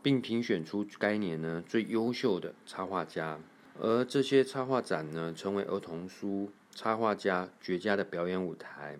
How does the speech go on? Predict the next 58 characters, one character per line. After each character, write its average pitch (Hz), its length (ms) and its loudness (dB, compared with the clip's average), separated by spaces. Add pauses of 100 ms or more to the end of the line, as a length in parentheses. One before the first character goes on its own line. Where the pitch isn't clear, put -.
(320)
在 143 120 2
这 143 140 4
里 104 140 4
呢， 87 200 0
不 107 140 -4
仅 95 160 -4
可 110 120 -6
以 82 100 0
看 95 180 -6
到 98 140 0
来 85 160 0
自 87 280 -4
全 - 240 -12
世 - 140 -12
界 101 180 -4
各 104 200 -2
地 101 120 -2
不 107 160 -2
同 80 220 -10
的 80 80 -6
画 104 240 -2
风 101 300 2
啊， 98 320 0 (200)
也 - 140 -4
可 - 100 -2
以 104 140 2
见 98 260 0
识 95 160 -8
到 101 220 0
新 95 180 -2
媒 101 220 0
材 82 320 -8 (200)
与 80 100 -12
新 107 260 -4
构 120 180 4
图 85 160 -4
的 85 120 -4
大 101 200 -2
胆 76 200 -4
实 - 220 -10
验 95 200 -2
的 87 80 -4
精 95 260 -6
神。 73 360 -8 (240)
由 107 120 0
于 135 140 2
创 131 260 0
立 131 80 4
的 110 120 2
宗 117 260 0
旨 87 220 -4
呢， 78 260 -8
是 - 140 -18
在 104 120 -2
鼓 78 220 -8
励 95 100 -4
新 98 380 -2
人， 78 240 -2